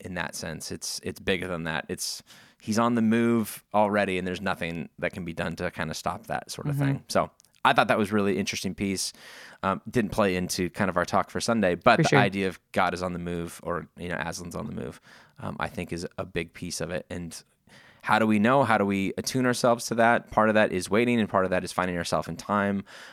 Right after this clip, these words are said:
Speaker 1: Um, a book that I'm using kind of as a resource for this series is called How to Inhabit Time by James K A Smith. Uh, one of my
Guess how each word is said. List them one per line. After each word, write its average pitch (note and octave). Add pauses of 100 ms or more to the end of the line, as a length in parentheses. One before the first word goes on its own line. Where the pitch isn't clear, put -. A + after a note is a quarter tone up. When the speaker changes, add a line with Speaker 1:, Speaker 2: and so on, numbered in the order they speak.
Speaker 1:
Um, F#2+
a G2
book A#2
that A#2
I'm G#2
using G2
kind G2
of F#2+
as F#2
a F2+
resource F2+
for G#2
this G2+
series F2
is F#2
called F2
How F#2
to F#2
Inhabit F#2+
Time A2+
by F2+
James F2
K E2
A E2
Smith. G2+ (500)
Uh, F#2+
one F#2
of G2
my F2+